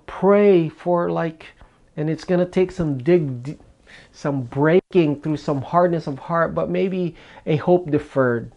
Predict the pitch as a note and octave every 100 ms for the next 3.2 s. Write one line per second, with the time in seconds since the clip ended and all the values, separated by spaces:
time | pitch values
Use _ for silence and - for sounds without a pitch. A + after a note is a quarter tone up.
0 | _ - G3 G#3 G3 F3 D3+ C3 C#3+ C#3+
1 | C3+ C3+ - C3 C#3 C#3 D3 - G3 G3
2 | F3+ - E3+ - D#3+ - D3+ C#3 - C#3
3 | C3+